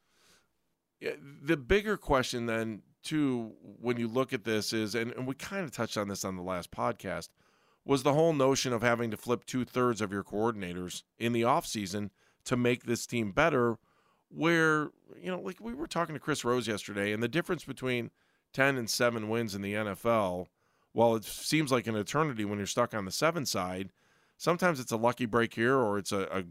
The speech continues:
good play that you had to make at, at a certain time that this team has struggled at getting to being a ten-win team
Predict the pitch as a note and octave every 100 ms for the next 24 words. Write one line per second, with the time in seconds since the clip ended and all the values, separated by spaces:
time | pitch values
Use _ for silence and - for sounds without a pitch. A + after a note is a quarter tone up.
0 | F2 _ - C3 C3+ - B2+ B2+ A#2 F#2+
1 | G2 B2 B2 A#2 A#2 C3 A#2+ G2+ G#2 G#2
2 | G2 B2 A#2 G#2 A2+ C3+ A#2 F#2 A2+ A#2+
3 | A#2+ G2+ - _ _ - - B2+ B2+ B2
4 | G#2 A2+ A2+ C#3+ B2+ A2 C#3 C#3+ A#2+ -
5 | A#2+ A#2 A2+ A2 A2 G#2+